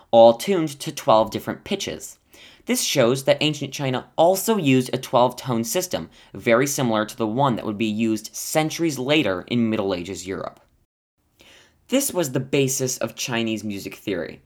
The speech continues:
Of course, it continued to become much more complicated with the invention of bells, chimes, and stringed instruments.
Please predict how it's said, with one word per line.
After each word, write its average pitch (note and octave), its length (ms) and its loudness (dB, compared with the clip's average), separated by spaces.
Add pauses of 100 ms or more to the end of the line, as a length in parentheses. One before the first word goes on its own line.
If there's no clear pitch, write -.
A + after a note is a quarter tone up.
(420)
Of A#2+ 160 -6
course, A2+ 500 -2
it C3 120 -2
continued F#3+ 420 -4
to E3+ 60 0
become C#3+ 300 -2
much C#3 280 0
more B2 180 2
complicated A2+ 680 -4
with F2+ 140 -12
the G#2+ 120 -4
invention G#2 400 -4
of G2+ 180 -8
bells, G#2+ 420 0
chimes, G2+ 440 -4 (220)
and B2+ 140 -4
stringed G2 400 -4
instruments. C3 560 -6